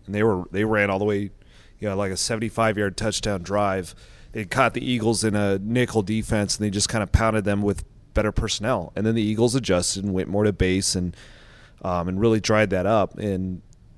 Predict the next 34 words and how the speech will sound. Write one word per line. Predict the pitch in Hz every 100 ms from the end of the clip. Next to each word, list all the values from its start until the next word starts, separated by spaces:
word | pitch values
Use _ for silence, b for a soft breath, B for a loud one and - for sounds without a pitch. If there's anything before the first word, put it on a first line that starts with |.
| -
yeah, | 123 135 110
there's | 113
just, | 123 139
there's | 131 101
not | 135 143
a |
lot | 120 104 110
of | 107 101
run | 107 104 113
looks | 95 101 117 - -
that | 120
they're | 131 120
using. | 107 120 120 131 127
They're | 107
trying | - 104
to | 110
keep | - 110
that | - 101 -
simple, | - 117 107 107
too, | - 117 120 120 120 b b b b -
uh, | 95 92 87
so | 80 - 107
that | 107 104
they | 110
can | 107
stay | 98 - 107 104 104
in | 98 95 b b b b b -
tempo | 120 98 104
situations, | 98 104 - 113 127 123 - 110 101
so | 104
that | 98 92
they | 101
can, | - 95 95 85 b b b b
um, | - 90 87 85 85